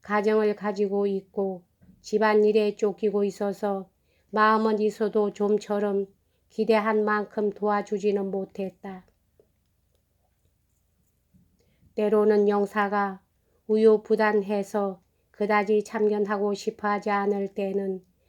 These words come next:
내가 대담하게 모험적인 일을 저질렀으며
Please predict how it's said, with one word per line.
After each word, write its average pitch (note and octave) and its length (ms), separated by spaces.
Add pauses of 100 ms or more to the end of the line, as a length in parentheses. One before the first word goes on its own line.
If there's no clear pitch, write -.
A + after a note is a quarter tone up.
(200)
내가 G#3+ 480
대담하게 G#3 720
모험적인 G3+ 640
일을 G3+ 300
저질렀으며 G3 920